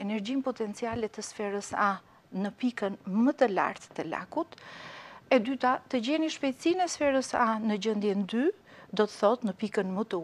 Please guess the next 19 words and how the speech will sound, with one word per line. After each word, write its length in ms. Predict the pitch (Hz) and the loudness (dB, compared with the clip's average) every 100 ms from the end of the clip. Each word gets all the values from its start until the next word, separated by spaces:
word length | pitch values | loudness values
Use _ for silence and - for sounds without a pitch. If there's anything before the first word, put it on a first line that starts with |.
| 160 | -4
ulët 240 | 170 185 | -6 -8
të 80 | 196 214 | -2 2
lakut, 340 | 262 - 339 - - - | 2 2 -2 -4 -20 -4
përpara 460 | 233 214 320 381 392 320 | -2 4 6 8 6 4
goditjes, 640 | 240 240 254 320 370 - - - - | 0 0 -2 0 0 0 -10 -12 -8
në 80 | 202 | -6
qoftë 300 | - 320 - | 0 0 2
se 100 | - - | 2 4
fërkimi 480 | 240 - 240 220 180 | 4 2 0 0 -2
mungon, 400 | 170 185 226 349 - - - - - | -6 4 6 6 2 -20 -20 -20 -10
dhe 160 | 208 294 | 4 6
e 80 | 415 | 6
treta, 400 | - 277 311 359 | 4 4 2 -4
të 160 | - 233 | -4 -4
vizatoni 640 | 233 214 214 214 208 302 - - | 2 2 2 -2 0 -2 -4 -4
diagramin 720 | 185 190 180 202 196 247 330 - - - - | 2 2 2 -2 0 0 -2 -6 -20 -12 -2
e 140 | 226 | -2
shndërrimeve 640 | - 196 185 214 240 226 240 | -2 -4 -2 0 0 0 -2
energjetike. 800 | 208 190 180 - 180 160 - - | -4 -8 -10 -12 -14 -14 -12 -14